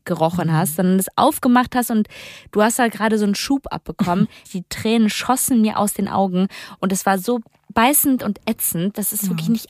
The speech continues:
Speaker 1: auszuhalten gewesen.
Speaker 2: Und jetzt stell dir vor, du hättest das getrunken.
Speaker 1: Das hat man im Drogeriemarkt, hat man
Speaker 2: Mhm.
Speaker 1: das einfach bekommen, um sich die Haare zu färben. Also kriegt man, glaub ich, heute noch.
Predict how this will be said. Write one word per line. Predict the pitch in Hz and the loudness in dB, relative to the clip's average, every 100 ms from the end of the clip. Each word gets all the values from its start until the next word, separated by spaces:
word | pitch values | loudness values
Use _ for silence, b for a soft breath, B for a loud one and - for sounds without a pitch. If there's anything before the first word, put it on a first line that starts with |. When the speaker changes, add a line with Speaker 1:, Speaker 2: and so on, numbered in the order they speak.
| - | -2
Speaker 1:
auszuhalten | 226 226 - 160 147 - 143 | 0 0 -6 -6 -6 -6 -8
gewesen. | 143 147 147 147 143 - | -6 -4 -4 -6 -4 2
Speaker 2:
Und | 208 | 4
jetzt | 233 | 4
stell | - 240 | 4 2
dir | |
vor, | - 214 | 4 4
du | |
hättest | 202 202 - | 4 2 0
das | 202 - | -2 -2
getrunken. | 208 - 196 190 | -4 0 2 2
Speaker 1:
Das | 175 | 2
hat | 240 | 2
man | 254 | 2
im | 190 190 185 - | 4 6 6 4
Drogeriemarkt, | 175 165 165 170 185 202 120 120 - - - | -2 0 2 4 6 6 4 -2 -6 -14 -10
hat | - 170 | -2 0
man | 156 | 2
Speaker 2:
Mhm. | |
Speaker 1:
das | 151 160 170 208 - _ | 4 2 0 -6 -16 _
einfach | 165 160 165 | -4 -4 -4
bekommen, | - - - 156 156 147 | -6 -6 0 2 2 0
um | - 156 | 0 -2
sich | 160 | -2
die | 151 | -6
Haare | 139 156 135 | -2 -2 -2
zu | - | -6
färben. | - 143 139 | -8 -6 -4
Also | 147 156 | -4 -4
kriegt | 185 175 | -6 -4
man, | 165 | -2
glaub | 151 | -2
ich, | 147 - | -2 -2
heute | 156 - | -4 -4
noch. | 131 143 | -8 -10